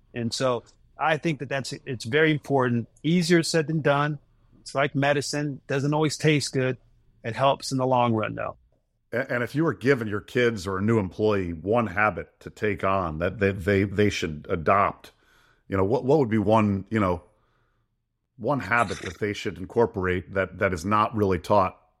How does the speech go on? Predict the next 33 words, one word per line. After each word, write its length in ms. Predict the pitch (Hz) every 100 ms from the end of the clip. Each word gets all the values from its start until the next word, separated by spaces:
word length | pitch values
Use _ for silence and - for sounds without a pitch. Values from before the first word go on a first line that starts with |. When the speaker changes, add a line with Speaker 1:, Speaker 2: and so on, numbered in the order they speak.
| _ -
Speaker 2:
you 80 |
know, 140 | 101 82
K 240 | - 104
through 180 | 95 90
twelve, 480 | - 95 87 80 -
you 80 | 92
know, 120 | 87
what, 220 | 92 110
what's 220 | 113 120
something 240 | - 120 104
that 160 | 92
people 520 | - 98 98 90 85 - _ _ _ _ _ _
can 160 | - 87
take 320 | - 127 117
on 220 | 113 107
as 100 | 92
a 60 | 87
habit 400 | 82 101 85 -
that, 200 | 98 -
that, 200 | 101 87 -
that 200 | 117 95
can 100 | 98
have 160 | 98 90
a 40 |
profound 400 | 82 85 101 90 85
impact 460 | 87 95 85 -
on 160 | 87 85
their 120 | 85
cumulative 760 | 85 107 95 90 87 82 - _ _ _ _ _ _ _
Speaker 1:
Uh, 300 | 131 127 131
Speaker 2:
success 260 | 123 95 -
in 80 | 85
life? 380 | 85 80 -